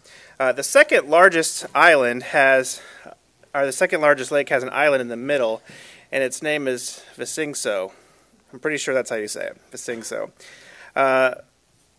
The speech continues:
there is a massive forest of oak trees on this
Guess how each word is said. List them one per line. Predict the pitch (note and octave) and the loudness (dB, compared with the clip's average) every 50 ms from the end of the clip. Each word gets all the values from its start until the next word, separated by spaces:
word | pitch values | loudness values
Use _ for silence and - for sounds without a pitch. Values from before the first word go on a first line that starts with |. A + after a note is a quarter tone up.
| _ _ _ _ _ | _ _ _ _ _
there | D3 E3+ G3+ A3+ | 2 6 6 8
is | A3+ | 8
a | A#3 G3+ | 6 4
massive | D#3 D3 D#3 F3+ G#3+ A#3 - - B3+ A#3+ A3+ - | 4 4 6 6 6 6 4 4 2 2 0 0
forest | - G3 F#3 E3 C#3 C3 C3 - D3 | -2 0 2 4 4 4 2 2 -4
of | C#3 C3 - | -6 -4 0
oak | D3+ E3+ F3 E3+ | 0 0 0 0
trees | - - C3 A#2 A2 G#2+ G#2 - - - - - - - - | -4 -6 -4 -4 -2 -4 -6 -8 -10 -12 -12 -16 -20 -12 -6
on | C3 D3 D#3+ D#3 D3+ | -2 -2 -2 0 0
this | C#3+ C#3+ C#3+ C#3+ - - - - | -2 -2 -2 -2 -6 -10 -12 -14